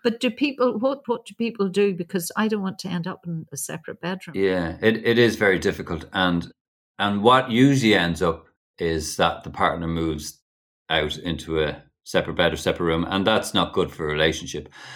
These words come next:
Speaker 2: What my mum and dad did, actually, um, and this was a Dutch influence 'cause my mum's, uh, sister was married to a Dutchman. They had a double bed made up of two single mattresses.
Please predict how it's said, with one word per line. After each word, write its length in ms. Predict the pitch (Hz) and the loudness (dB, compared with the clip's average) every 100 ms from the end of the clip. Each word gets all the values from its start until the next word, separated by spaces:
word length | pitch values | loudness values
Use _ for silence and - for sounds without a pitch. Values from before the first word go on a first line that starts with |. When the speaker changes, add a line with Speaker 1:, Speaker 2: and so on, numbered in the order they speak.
| - | 0
Speaker 2:
What 200 | 113 135 | 2 4
my 100 | 123 | 4
mum 260 | 113 113 101 | 6 4 2
and 140 | 90 | 4
dad 300 | 117 123 85 | 4 4 2
did, 220 | 82 78 | 0 0
actually, 640 | 78 78 - 78 - - - _ _ - | -2 -6 -8 -2 -2 -4 -16 _ _ -10
um, 540 | 82 76 73 73 73 80 | -4 -2 -2 -4 -8 -4
and 100 | 87 | -2
this 160 | 95 | -2
was 100 | 87 | -2
a 60 | 82 | -6
Dutch 320 | 76 107 - | 0 0 0
influence 460 | 87 76 80 78 - | -4 -6 -8 -10 -10
'cause 180 | 80 80 | -12 -6
my 320 | 80 78 - | -4 -2 -4
mum's, 600 | 85 85 82 80 73 - - _ _ _ _ _ - | -4 -2 -2 -4 -6 -12 -18 _ _ _ _ _ -8
uh, 200 | 78 78 | -6 -6
sister 400 | - 139 135 87 | 0 0 0 -4
was 120 | 78 | -2
married 220 | 87 78 | -2 -2
to 100 | - | -4
a 40 | 76 | -4
Dutchman. 500 | 85 - 80 85 - _ _ _ _ _ - | -4 -4 -4 -6 -6 _ _ _ _ _ 0
They 160 | 113 101 | 2 4
had 420 | 104 98 92 - - _ _ _ 87 | 4 4 2 0 -16 _ _ _ -4
a 40 | |
double 300 | 87 135 104 | 2 4 4
bed 300 | 92 90 82 | 4 4 4
made 180 | 90 85 | 2 0
up 140 | 82 | -2
of 140 | 82 - | -6 -8
two 180 | - | -6
single 320 | 87 90 78 78 | -4 -4 -6 -4
mattresses. 680 | 73 - - - - - | -6 -8 -16 -14 -16 -16